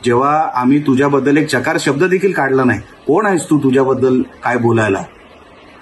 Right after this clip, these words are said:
जाणून बुजून आता मीडियावाले उचलून धरतायत म्हणून सगळीकडे उड्या मारतोयस काय? तुझी अवकात काय आम्हाला माहीत नाही? पुऱ्या चिपळूण शहराला तुझी अवकात दाखवली होती, एका दिवसात तुझी शेडगिरी उतरवली होती,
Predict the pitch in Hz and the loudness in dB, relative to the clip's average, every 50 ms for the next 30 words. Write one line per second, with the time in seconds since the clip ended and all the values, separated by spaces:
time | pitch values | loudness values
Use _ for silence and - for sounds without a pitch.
0 | - - - - - - 113 113 117 131 160 175 180 175 156 147 143 139 160 160 | -20 -20 -20 -20 -10 -6 -4 -2 0 2 2 2 2 2 2 2 2 2 2 2
1 | 165 170 175 165 139 - - - - - - - - - - - 147 151 160 156 | 2 2 0 -2 -4 -8 -16 -20 -20 -20 -20 -20 -20 -14 -10 -8 -8 -4 -4 -4
2 | 160 156 147 - 135 147 135 139 139 160 160 156 156 151 156 160 143 127 127 139 | -4 -4 -4 0 0 2 2 2 2 2 0 2 2 2 2 2 2 0 0 0
3 | 151 156 156 135 131 120 117 147 147 151 151 151 143 139 143 151 147 139 139 135 | 2 2 2 2 0 0 0 0 0 0 0 0 0 2 2 2 0 0 0 0
4 | 147 143 151 151 143 131 143 147 143 139 127 123 113 117 117 - - 156 - - | 0 2 2 2 2 2 2 2 0 0 -2 -2 -4 -6 -4 -4 -4 -6 -6 -6
5 | - - - - - - - - - - - - - - - - - - - - | -12 -20 -20 -20 -20 -20 -20 -20 -20 -20 -20 -20 -20 -20 -20 -20 -20 -20 -20 -20
6 | - - - - - - - - - - - - - - - - - - - - | -20 -20 -20 -20 -20 -20 -20 -20 -20 -20 -20 -20 -20 -20 -20 -20 -20 -20 -20 -20
7 | - - - 135 135 156 151 135 127 131 156 151 147 - 156 139 139 143 151 151 | -20 -8 -4 -2 0 2 0 0 0 -2 -4 -4 -2 -2 -2 0 0 0 0 0
8 | 135 127 143 143 143 156 165 - - - - - - - - - - - - - | 0 0 0 0 0 0 0 -2 -4 -14 -20 -20 -20 -20 -20 -20 -20 -20 -20 -20
9 | - - - - - - - - - - - - - 123 135 147 143 - 147 131 | -20 -20 -20 -20 -20 -20 -20 -20 -20 -20 -20 -8 -4 -2 0 0 0 -2 -2 -2
10 | 127 147 156 151 - 143 139 147 147 147 143 156 143 139 139 123 110 - 139 131 | 0 0 0 0 0 0 0 0 0 0 0 2 2 2 2 0 0 -2 -2 -2
11 | 123 123 107 - - 135 127 123 113 - - - - - - - - - - - | 0 -2 -2 -2 0 0 2 2 0 0 -4 -8 -18 -20 -20 -20 -20 -20 -20 -20
12 | - - - - - 120 120 117 151 156 139 135 139 131 127 135 160 151 - - | -20 -20 -20 -12 -6 -4 -2 -2 -2 -2 0 2 2 2 2 0 0 -2 -4 -6
13 | - - 143 135 143 143 - 151 147 143 139 147 147 147 139 131 131 143 139 135 | -6 -2 0 0 0 0 0 0 0 2 2 2 4 4 2 2 2 2 2 2
14 | 127 123 120 117 - - | 4 2 2 0 -2 -8